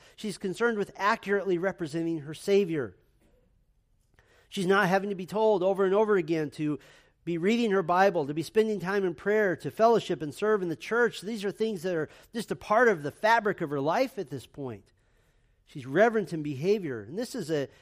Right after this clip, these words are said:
a great quality for all women to strive for, the putting aside of immature struggles. I want to dig into this just for a moment.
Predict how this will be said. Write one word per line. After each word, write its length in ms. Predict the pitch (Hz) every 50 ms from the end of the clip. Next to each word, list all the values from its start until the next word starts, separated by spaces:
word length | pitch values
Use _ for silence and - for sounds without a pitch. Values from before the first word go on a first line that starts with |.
| _ _ -
a 80 | 254 233
great 320 | 160 175 214 254 294 -
quality 480 | - - 175 175 190 208 208 190 196 175
for 160 | - 170 156
all 300 | - 180 196 226 254 233
women 260 | 190 175 160 160 151
to 80 | 143 139
strive 400 | - - - 156 143 147 143 -
for, 380 | - - 175 180 202 220 214 - - _ _ _ _ _ _ _ _ _ _ _ _ _ _ _ -
the 160 | 170 151 175
putting 480 | 175 - - - 214 233 226 240 226
aside 680 | 208 175 - - - - 185 180 180 190 202 208 196 170
of 180 | 180 151 - -
immature 640 | - 185 190 196 180 - 190 190 185 185 180 165 - _
struggles. 800 | - - - - 180 185 190 180 214 208 202 175 - - - _ _ _ _ _ _ _ _ _ _ _ _ _ _ _ _ _ _ _ _ _ _ _ _ _ _ _ _ _ _ - -
I 120 | 156 170
want 220 | 185 202 233 247 220
to 100 | 165 143
dig 440 | 135 139 - 147 143 220 226 175
into 220 | 202 220 214 180 165
this 160 | 151 139 -
just 200 | - 180 156 -
for 120 | - 180
a 80 | 160 151
moment. 380 | 147 165 180 170 147 135 135